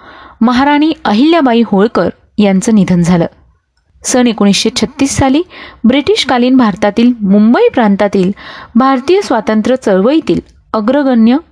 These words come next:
क्रांतिकारक महिला मॅडम भिकाजी रुस्तम कामा यांचं निधन झालं.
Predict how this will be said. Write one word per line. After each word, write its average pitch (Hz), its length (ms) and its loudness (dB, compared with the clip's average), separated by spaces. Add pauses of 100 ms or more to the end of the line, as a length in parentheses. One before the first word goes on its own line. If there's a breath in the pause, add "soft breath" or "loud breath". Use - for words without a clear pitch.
(120)
क्रांतिकारक 220 760 -2
महिला 208 420 0 (520)
मॅडम 240 440 0
भिकाजी 269 600 0
रुस्तम 233 360 -2
कामा 254 400 -2 (520 loud breath)
यांचं 226 380 0
निधन 190 260 0
झालं. 170 240 0